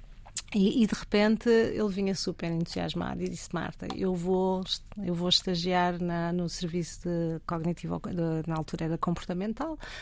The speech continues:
do, do Hospital Júlio de Matos, em consulta de sexologia, eu vou." Ele falou-me tão bem, eu sou muito assim destes entusiasmos, e eu disse, "Ah, eu também vou."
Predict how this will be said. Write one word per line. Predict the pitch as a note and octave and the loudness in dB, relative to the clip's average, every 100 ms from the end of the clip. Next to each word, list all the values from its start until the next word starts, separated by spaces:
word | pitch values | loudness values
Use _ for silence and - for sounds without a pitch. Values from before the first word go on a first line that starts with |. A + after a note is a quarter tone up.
| - - | -14 -4
do, | F#3+ F#3 | 0 2
do | F3+ F3+ | 2 4
Hospital | F3+ - - F3+ | 2 0 0 0
Júlio | E3+ F#3 G3 | 2 2 2
de | F#3+ | 2
Matos, | G#3 A3+ - | 2 2 2
em | F3+ | 0
consulta | F3+ E3 F#3 F#3 | 0 -2 -2 -4
de | - | -4
sexologia, | - - F#3 E3+ F#3 G3 | -4 -4 -4 -2 0 2
eu | F#3 | 2
vou." | E3 E3 - - - - - - | 0 -4 -6 -10 -14 -14 -10 -2
Ele | F#3+ | 0
falou-me | - G3 F3+ F3+ | 6 6 8 8
tão | G3 F3+ | 6 6
bem, | F3 F#3+ | 6 6
eu | F3+ | 6
sou | G3 | 4
muito | F3+ F#3+ | 4 4
assim | F#3+ - F#3 | 2 4 6
destes | F3+ - F#3+ | 6 4 4
entusiasmos, | F#3+ - F3+ D#3+ D#3+ F3 | 4 4 4 4 2 0
e | |
eu | E3+ | 0
disse, | D#3 - - | -2 -6 -6
"Ah, | - | -6
eu | D#3 | -6
também | D#3+ D3 E3 | -4 -2 -2
vou." | E3+ C#4 | 0 0